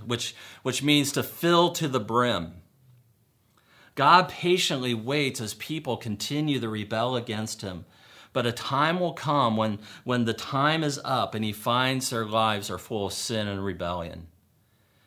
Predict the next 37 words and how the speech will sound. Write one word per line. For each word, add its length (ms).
that 380
he'll, 320
he 240
pours 640
out 160
his 200
wrath 360
against 400
sin 320
and 120
rebellion. 580
You 40
see, 160
Paul 300
speaks 440
here 140
of 140
God's 380
eternal 480
wrath 400
in 80
the 100
way 220
sa-, 180
in 480
the 80
same 320
way 200
that, 220
that 200
John 400
describes 640
it 100
in 140
John 300
chapter 340
three. 540